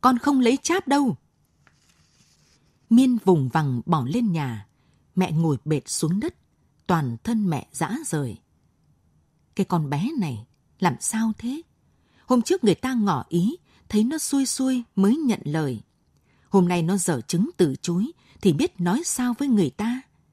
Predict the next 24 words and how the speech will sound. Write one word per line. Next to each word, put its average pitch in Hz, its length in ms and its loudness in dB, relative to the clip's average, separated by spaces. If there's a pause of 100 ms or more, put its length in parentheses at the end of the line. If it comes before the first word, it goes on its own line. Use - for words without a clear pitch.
(760)
Nhà 151 260 0
bà 131 240 -4
mẹ 131 280 -6 (100)
quá 165 300 -2
con 208 200 -2
côi, 196 340 -2 (340)
tuy 220 140 6
không 214 260 0
đói 185 320 -2 (280)
nhưng 220 160 8
cũng 233 220 0
chẳng 147 240 -4
có 214 160 0
của 160 200 2
ăn 269 340 -4
của 151 180 2
để. 139 300 -4 (640)
Có 247 80 0
một 285 220 0
đám 208 320 -2
vừa 175 160 4
mắt 170 320 -4
đến 180 260 2
hỏi, 160 320 -6